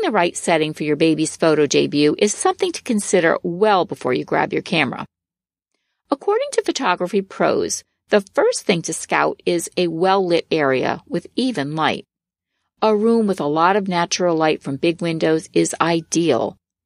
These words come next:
Master bedrooms are actually a popular choice for baby's photo shoot because using the bed as a backdrop is comfy and versatile.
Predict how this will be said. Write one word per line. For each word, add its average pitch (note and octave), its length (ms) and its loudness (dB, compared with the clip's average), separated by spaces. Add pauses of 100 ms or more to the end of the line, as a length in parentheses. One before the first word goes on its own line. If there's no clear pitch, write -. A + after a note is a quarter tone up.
(640)
Master A3+ 680 0
bedrooms D3+ 580 -4
are F3+ 220 0
actually F3+ 420 -2
a - 100 -2
popular E3 500 -2
choice C#3+ 320 0
for D3 120 -4
baby's D3 380 0
photo D3 280 2
shoot E3+ 300 0
because F3 400 -2 (280)
using G#3 420 2
the C#4 100 2
bed E3 320 0
as G3 140 -2
a G#3+ 40 0
backdrop C#3 640 -2
is - 160 -6
comfy - 640 -2
and E3+ 200 0
versatile. - 680 -2